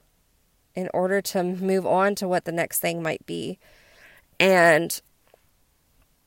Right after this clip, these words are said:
for me, going through burnout and shutdown at Universal and then learning, I had to come out of that. I had to fight for my needs, uh,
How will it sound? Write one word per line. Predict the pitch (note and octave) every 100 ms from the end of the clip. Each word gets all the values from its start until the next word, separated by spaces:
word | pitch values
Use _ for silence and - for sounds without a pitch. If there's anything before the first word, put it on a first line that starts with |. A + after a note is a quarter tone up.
| _ _ -
for | - G#3+
me, | F#3+ A3 G#3+ E3+ - - -
going | G3+ G#3 G#3 G#3
through | - F#3+ F3+ F3 F3 E3+ _ _ _
burnout | - F#3 F3+ F3 E3+ -
and | E3
shutdown | - F#3+ F#3 F3 E3+ E3+ F3 _ _ _ _ _ _
at | - E3
Universal | F3 F3 E3+ G3 B3+ - F3
and | E3
then | F3 F3 F3
learning, | F#3+ C4+ D4 E3+ E3 F3 F#3+ - _ _ _ _ _ _
I | G3 A3+
had | G#3 G3+
to | -
come | - F3
out | E3+
of | G3+
that. | E3+ -
I | F#3
had | B3 A#3 E3+
to |
fight | - - G#3 -
for | A3+
my | G3 E3+
needs, | E3 E3+ G#3+ F3 C3+ D#3 - - - _ _ _ _ _ _ _ _ -
uh, | E3+ D#3+ D#3 -